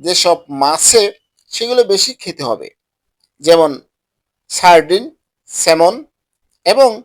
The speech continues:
ম্যাকেরেল। একবেলা পেট ভরে না খেয়ে পরিমাণে অল্প অল্প করে বিরতি দিয়ে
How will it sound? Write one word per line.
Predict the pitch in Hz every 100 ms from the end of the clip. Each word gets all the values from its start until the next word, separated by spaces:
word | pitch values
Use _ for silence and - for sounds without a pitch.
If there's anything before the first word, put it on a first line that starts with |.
| _ _ _ _ _ _ _ _ _ _
ম্যাকেরেল। | 160 220 453 165 92 - _ _ _ _ _ _ _ _ _ _ _ _
একবেলা | 180 214 269 233 233 311 _ _ _ -
পেট | 190 175
ভরে | 175 202
না | 190 226 -
খেয়ে | 233 170 - _ _ _ _ _ _ 190
পরিমাণে | 254 294 247 139 - 160
অল্প | 226 233 247
অল্প | 233 226 220
করে | 202 233 _ _ _ 120
বিরতি | 165 196 202 190 226 269 _ _ 131
দিয়ে | 170